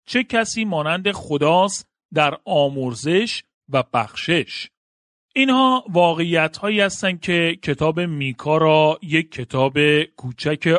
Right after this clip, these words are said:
عالی می‌سازند. موضوعات اصلی و مهم کتاب داوری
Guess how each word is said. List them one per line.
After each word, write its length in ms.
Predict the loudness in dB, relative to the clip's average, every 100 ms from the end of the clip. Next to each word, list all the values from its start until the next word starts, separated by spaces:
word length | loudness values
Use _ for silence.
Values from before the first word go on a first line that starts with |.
| 0
عالی 400 | -2 0 0 -2
می‌سازند. 720 | -2 -8 -10 -10 -12 -14 _ _ _ -2
موضوعات 720 | 2 2 2 -2 -2 -2 -6 -4
اصلی 480 | -2 -2 -4 -6 -6
و 180 | -2 -2
مهم 840 | -2 -4 -2 -2 -2 -2 -4 -6 -10 -12
کتاب 680 | -12 -4 2 4 4 2 _ _ _ 0
داوری 840 | 4 4 2 0 -2 -4 -6 -6